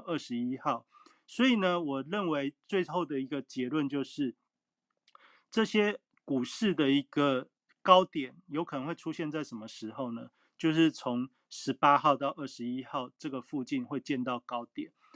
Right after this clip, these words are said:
那这个高点呢，它也许见了高点之后不会马上跌，因为有一个年底做账的需求。但是呢，高点应该会是在接下来这个礼拜到二十一号之间会出现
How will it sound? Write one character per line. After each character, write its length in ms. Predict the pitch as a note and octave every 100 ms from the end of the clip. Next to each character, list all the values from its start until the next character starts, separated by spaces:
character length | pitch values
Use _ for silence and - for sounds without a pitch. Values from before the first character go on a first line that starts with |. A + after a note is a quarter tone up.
| - _
那 180 | A#3 B3
这 260 | F#3+ B3+
个 100 | A3
高 280 | F#3 G3+ G3+
点 220 | G3 D#3
呢， 120 | C3
它 160 | C3+ E3
也 200 | D3+ D3
许 340 | - C#3+ A#2 A#2 _ _ _
见 180 | - G#3+
了 100 | E3+
高 220 | D3+ E3
点 160 | D#3+ B2+
之 80 | D3
后 60 |
不 140 | D3 C3
会 120 | D3+
马 180 | C#3+ A2+
上 240 | - C#3+
跌， 240 | C3 A2+ A2+
因 200 | C#3+ D3+
为 160 | D3
有 180 | A#2+ A2+
一 40 |
个 120 | C3 C3+
年 320 | C3 C3 D#3+
底 220 | D#3 A#2
做 180 | - D#3+
账 260 | C#3 D3+ B2
的 120 | A#2+
需 260 | A#2 C#3 C3+
求。 340 | - A#2 - _ _ _
但 180 | - A3
是 220 | G3 G#3+
呢， 260 | F3+ D3+ D3+ - _
高 200 | - G3
点 200 | G3 D3
应 140 | D3 E3
该 160 | E3
会 180 | D#3+ E3+
是 160 | D#3 E3
在 380 | - E3 C#3+ C3+ _
接 200 | - E3+
下 220 | - D#3+
来 80 | B2+
这 120 | D#3
个 120 | D3
礼 200 | A#2+ G#2+ -
拜 220 | D3 C3 -
到 280 | D#3 C3+ B2 -
二 80 | D3+
十 180 | -
一 100 | B2
号 180 | C3 C#3+
之 240 | A#2+ - B2
间 360 | - C3 B2+ B2+ _
会 140 | - D#3+
出 200 | - C#3
现 340 | - D3+ C3+